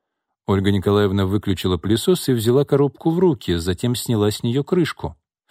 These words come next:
Коробка оказалась забита маленькими разноцветными пластиковыми пакетиками, похожими на конфеты. "Сколько раз тебе говорила, сладкое по квартире не тырить!" — воскликнула Ольга Николаевна.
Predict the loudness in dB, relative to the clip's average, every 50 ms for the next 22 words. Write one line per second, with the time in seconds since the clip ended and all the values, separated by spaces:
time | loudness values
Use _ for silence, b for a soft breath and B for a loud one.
0 | B B B B B B B -4 0 2 4 4 2 0 0 0 0 0 0 2
1 | 0 2 2 2 2 4 2 2 2 2 2 2 2 0 0 0 0 0 0 0
2 | 0 0 -2 -2 -4 -4 -2 0 0 2 2 0 0 0 -2 -4 -4 -2 0 0
3 | 0 0 0 -2 -2 -2 -2 -2 -2 0 0 -2 -2 -6 -6 -4 -2 -2 -2 -2
4 | -2 -4 -4 0 0 0 0 0 -4 -8 -6 -6 -6 -8 -10 b b b b -4
5 | -4 -2 0 0 0 0 0 0 -2 -2 -2 -4 -2 -2 -2 -2 -2 0 -2 -2
6 | -2 -2 -8 -14 -16 _ _ _ _ _ _ _ _ _ _ _ _ _ _ _
7 | _ -16 -12 -12 -12 -10 -4 0 2 2 2 2 0 0 0 2 2 2 2 0
8 | -2 -6 -4 0 2 2 4 4 4 4 4 4 4 4 4 2 2 0 -4 -4
9 | -2 2 4 4 4 4 2 0 -2 0 0 0 2 2 0 -2 0 2 2 2
10 | 2 0 -4 0 0 2 2 2 2 2 2 0 -2 _ -2 0 2 2 2 2
11 | 0 -2 -2 -8 B B B B B 0 0 0 0 0 0 0 0 0 0 0
12 | 0 0 0 2 2 2 2 2 0 0 0 0 0 0 2 2 2 0 0 -2
13 | -2 -4 -6